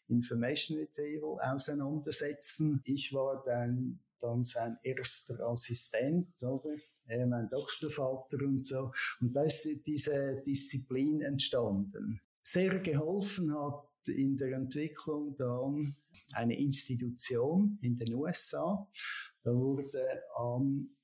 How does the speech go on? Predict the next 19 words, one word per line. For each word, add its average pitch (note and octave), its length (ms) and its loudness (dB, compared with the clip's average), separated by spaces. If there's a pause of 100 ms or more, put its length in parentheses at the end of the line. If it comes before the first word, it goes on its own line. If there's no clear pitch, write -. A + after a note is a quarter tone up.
(240)
Nationalen C3+ 1120 2 (180)
Institut C3 800 0
für C3 140 -2
Standardisierung B2+ 1400 0 (580)
den C3+ 160 8
U C#3+ 140 4
S D3+ 340 0
A B2 380 0 (340)
wurde C#3 420 4
so B2+ 280 2
ein A#2 480 -2
Forum E3 1200 2 (280)
gegründet, D3+ 840 0 (380)
wo C#3+ 340 4
man C#3+ 560 -2
so A#2+ 240 0
Suchmethoden F3 1300 0 (600)
auswerten D#3+ 840 0
konnten. F#3+ 800 2